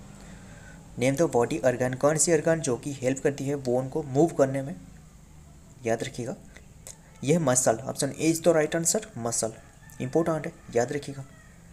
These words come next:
नेक्स्ट नंबर फिफ्टीन, which organ, which organ system consist of the lungs? Lungs में कौन सी organ system, lungs में, lungs कौन सी organ system काम कर रहा है? यह है,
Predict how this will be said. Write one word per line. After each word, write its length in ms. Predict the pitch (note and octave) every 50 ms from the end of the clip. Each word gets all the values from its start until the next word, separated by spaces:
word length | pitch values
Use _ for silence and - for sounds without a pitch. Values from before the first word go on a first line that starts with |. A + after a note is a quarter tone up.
| - - - - - A#2+
नेक्स्ट 400 | B2+ D#3+ D#3+ - - - - - - - - - - - - -
नंबर 220 | B2 A#2 A#2+ B2+ C3
फिफ्टीन, 420 | C3 - C#3 C3+ - - D#3 D#3 - - - - - - - - - - - - - - - - - - - - - - F3+
which 180 | G#3 - -
organ, 400 | C3 B2 B2 A#2+ - C#3+ D3+ D#3+ D#3+ - - - - - - - - - -
which 240 | F#3 F#3 F#3+ B2+ C3+
organ 200 | C3+ D#3 D#3 D#3
system 380 | D#3 - C3 A#2+ - - E3 D#3+ D#3 - -
consist 320 | C3 B2+ - - F3 F3
of 120 | - F#3 F3+
the 180 | F3+ - F#3+
lungs? 500 | D3+ A#2+ A2+ A#2 B2+ C#3 D3+ - - - - - - - - - - - - - - - - - - -
Lungs 300 | A#2 B2+ C#3 D3+ - -
में 140 | D#3+ E3 E3
कौन 200 | - C#3 C3+ C#3
सी 160 | C3+ - D#3
organ 260 | C3 B2 C3 C#3 C3
system, 460 | C3+ - - A#2+ - - - C#3+ D3 D#3 - - - - - - - - - - - -
lungs 360 | A#2+ C3 C#3 D#3 - - -
में, 220 | E3 F3 G#3 G#3 - - -
lungs 400 | - B2+ D3 F3+ F#3 - - - - - - - -
कौन 180 | D#3+ F3+ F#3+
सी 160 | G3+ - -
organ 300 | A3+ C#3 C3 B2+ C#3 C#3+
system 340 | C#3 - C3 B2+ - D#3 F#3
काम 220 | F#2 - B2 A#2 A#2
कर 160 | - A#2 -
रहा 120 | A2+ A2
है? 120 | A2 A2+ - - - - - - C3+
यह 120 | C3 C3+
है, 160 | C3+ D3+ F3+